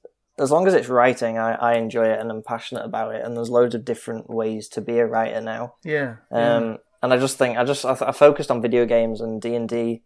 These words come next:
Speaker 1: and, like, R P Gs a bit more because they were what I've grown up doing. And, like, I've grown up playing video games and I've grown up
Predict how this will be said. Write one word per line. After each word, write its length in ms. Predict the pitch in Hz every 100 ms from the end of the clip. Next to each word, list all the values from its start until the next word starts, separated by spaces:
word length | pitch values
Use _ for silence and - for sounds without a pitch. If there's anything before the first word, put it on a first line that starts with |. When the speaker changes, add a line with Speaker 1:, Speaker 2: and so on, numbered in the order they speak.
| _ -
Speaker 1:
and, 100 | 120
like, 160 | 110
R 160 | 117 117
P 160 | 117
Gs 280 | 110 123 117
a 40 | 110
bit 180 | 107
more 420 | 117 117 110 110 - _ _ _ _ -
because 340 | 120 117 110
they 140 | 120
were 120 | 113 113
what 140 | 107
I've 180 | 110 98
grown 260 | 117 110
up 160 | 110 -
doing. 400 | 117 110 107 107
And, 80 | 107
like, 140 | 113
I've 100 | 110
grown 220 | 123 117
up 140 | 113 -
playing 420 | 113 113 110 110 - _ _ _ _ -
video 300 | 123 113 110
games 320 | 113 110 107
and 60 |
I've 80 | 113
grown 260 | 120 117 113
up 180 | -